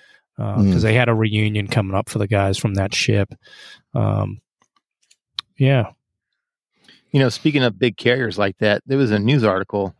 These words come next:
Speaker 3: a couple years ago where a guy spent no, okay, like, twenty years making this forty-eight scale U S S Nimitz,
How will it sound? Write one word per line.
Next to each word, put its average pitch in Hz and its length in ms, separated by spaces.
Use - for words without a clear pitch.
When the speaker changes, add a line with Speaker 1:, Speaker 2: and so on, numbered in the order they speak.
Speaker 3:
a - 40
couple 110 200
years 107 240
ago 95 380
where 107 180
a 95 60
guy 120 320
spent 107 420
no, 110 380
okay, 113 260
like, 101 260
twenty 123 400
years 107 280
making 110 340
this 101 240
forty-eight 117 420
scale 107 540
U 110 200
S 107 180
S 113 180
Nimitz, 107 500